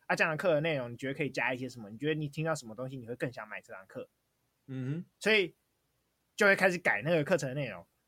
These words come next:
Speaker 1: 改一改呢，就变成理科太太的智商笔记了。
Speaker 2: 嗯哼。
Speaker 1: 虽然他一直是，从头到尾都写他不是专业智商，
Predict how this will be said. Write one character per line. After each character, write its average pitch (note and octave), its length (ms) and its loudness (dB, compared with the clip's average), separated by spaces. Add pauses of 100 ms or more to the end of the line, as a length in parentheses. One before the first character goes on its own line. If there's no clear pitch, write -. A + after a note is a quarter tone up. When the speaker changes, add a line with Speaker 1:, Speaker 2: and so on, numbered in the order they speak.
(160)
Speaker 1:
改 G3 160 8
一 E4+ 60 4
改 A#3 220 6
呢， F3 280 0 (300)
就 G3 140 0
变 G3 180 6
成 D#3+ 80 2
理 B2+ 140 -2
科 E3+ 120 6
太 F#3 140 8
太 D#3+ 120 6
的 C3 80 2
智 D3 100 -4
商 D#3+ 180 6
笔 B2 140 -4
记 B2 140 -6
了。 G2 120 -8 (1120)
Speaker 2:
嗯 A#2+ 240 -8
哼。 E3 340 -2 (640)
Speaker 1:
虽 - 220 4
然 G#3+ 160 4
他 F#3+ 160 4
一 A#3+ 100 -6
直 - 240 -8
是， - 440 -6 (240)
从 F#3+ 220 2
头 A3 120 0
到 G3+ 160 6
尾 B2 40 0
都 D3+ 140 2
写 C#3+ 140 -4
他 D#3 180 0
不 D3 200 -6
是 D3+ 160 -6
专 C#3+ 280 -2
业 C3+ 180 0
智 A#2 180 -12
商， G#2 260 -12